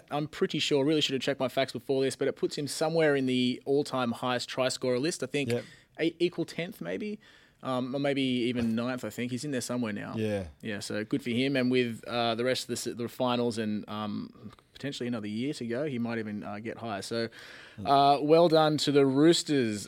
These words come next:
Speaker 1: Let's move on to Saturday. Um, all the way in, uh, Shark Park, sorry, PointsBet Stadium. We had Sharks thirty over
Speaker 2: Uh, thirty-nine Sharks,
Speaker 1: Sorry.
Speaker 2: Rabbitohs twenty-four.
Speaker 1: Yeah.
Speaker 2: And it was one of the first times that the, um,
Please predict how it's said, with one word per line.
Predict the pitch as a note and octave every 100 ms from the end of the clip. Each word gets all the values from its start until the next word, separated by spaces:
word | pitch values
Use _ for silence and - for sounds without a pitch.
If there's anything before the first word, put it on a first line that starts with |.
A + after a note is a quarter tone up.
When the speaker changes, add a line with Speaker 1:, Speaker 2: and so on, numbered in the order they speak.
| -
Speaker 1:
Let's | D3 D3 D#3
move | D3 C3
on | C3 C3 B2+
to | - C3 B2 A#2+ A#2
Saturday. | - - C#3+ D3 A2+ A#2+ F#3+ A3 - - _ B2
Um, | B2 B2+ B2 B2 - -
all | C#3+ C#3
the |
way | C3 B2+ B2 B2
in, | A2+ B2+ B2 A#2+
uh, | A#2 A2+ A2 A2 G#2+ -
Shark | - D3+ C#3 B2+ -
Park, | C#3 D3+
sorry, | - B2
PointsBet | - C3+ B2+ B2+
Stadium. | - - C3+ D#3
We | D#3
had | B2+ A#2+ G#2+
Sharks | - C#3 A#2+ -
thirty | - - D3+ D3+ D3 C3+ B2
over | B2+ B2
Speaker 2:
Uh, | G#2+
thirty-nine | C#3+ C3 A#2 A2+ A2
Sharks, | - C#3 E3+ - -
Speaker 1:
Sorry. | A2 G#2 G#2
Speaker 2:
Rabbitohs | B2 A2+ G#2+ -
twenty-four. | - A2+ G#2 - C3 B2+ -
Speaker 1:
Yeah. | - -
Speaker 2:
And | C3
it | C#3
was | A#2+
one | C3+ F3
of |
the | E3+
first | - C#3+ C3+ -
times | B2 B2+ A#2+ A#2
that | A#2+ -
the, | - A2+ A2
um, | G#2+ G#2 G#2